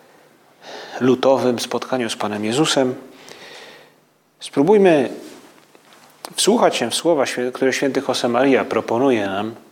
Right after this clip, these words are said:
na Wielki Post. Po to, aby każdy z nas może, e, upewnił się w tym, że ten Wielki Post zaczął w dobrym rytmie.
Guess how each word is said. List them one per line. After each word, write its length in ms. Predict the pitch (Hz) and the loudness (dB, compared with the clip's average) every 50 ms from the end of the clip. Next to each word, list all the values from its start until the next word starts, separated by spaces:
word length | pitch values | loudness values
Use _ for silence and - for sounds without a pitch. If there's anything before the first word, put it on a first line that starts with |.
| _ _ _ _ _ | _ _ _ _ _
na 120 | 120 117 | -8 -2
Wielki 320 | 110 135 120 113 - 135 131 | 0 0 -2 0 0 -2 0
Post. 440 | - - - - - - - - - _ _ _ _ _ _ _ _ _ _ _ _ _ _ _ _ _ _ _ _ _ _ _ _ _ _ _ _ _ _ _ _ _ _ _ _ _ | 0 -2 -4 -4 -8 -12 -14 -18 -20 _ _ _ _ _ _ _ _ _ _ _ _ _ _ _ _ _ _ _ _ _ _ _ _ _ _ _ _ _ _ _ _ _ _ _ _ _
Po 80 | 147 156 | -4 2
to, 120 | 156 156 | 4 4
aby 140 | 139 123 123 | 4 4 2
każdy 300 | - 143 139 139 156 147 | 2 2 2 2 0 0
z 80 | 127 127 | 2 2
nas 400 | 143 143 139 - - - - - - - _ _ _ _ _ _ _ _ _ _ _ _ _ _ _ _ _ _ _ _ _ _ _ _ _ _ | 2 2 2 0 -4 -8 -10 -12 -16 -20 _ _ _ _ _ _ _ _ _ _ _ _ _ _ _ _ _ _ _ _ _ _ _ _ _ _
może, 540 | 143 143 135 123 135 127 123 117 117 - - | 0 0 2 4 4 4 4 4 2 0 -2
e, 480 | - - - - - - - - - - - - | -6 -6 -6 -6 -8 -8 -10 -10 -10 -12 0 0
upewnił 520 | 170 - - 233 277 294 262 220 190 156 | 0 4 6 6 6 6 6 4 2 2
się 180 | - - 139 120 | 2 -2 -4 -4
w 80 | - | -4
tym, 200 | - - 175 170 | -4 -2 -2 -2
że 80 | 156 139 | -2 0
ten 260 | - 139 127 131 - | -2 -2 -2 0 0
Wielki 280 | 123 139 139 139 - - | 0 0 0 0 -2 2
Post 400 | - 156 156 151 - - - - - - _ _ | 2 2 2 2 -2 -8 -12 -12 -16 -20 _ _
zaczął 440 | 120 117 151 160 156 156 147 139 - | -2 0 0 0 4 4 4 4 2
w 180 | - 127 117 | 0 -4 2
dobrym 340 | 113 151 135 131 131 120 117 | 2 2 4 4 2 0 0
rytmie. 360 | 110 104 - - 104 98 87 | -2 -4 -6 -6 -6 -6 -8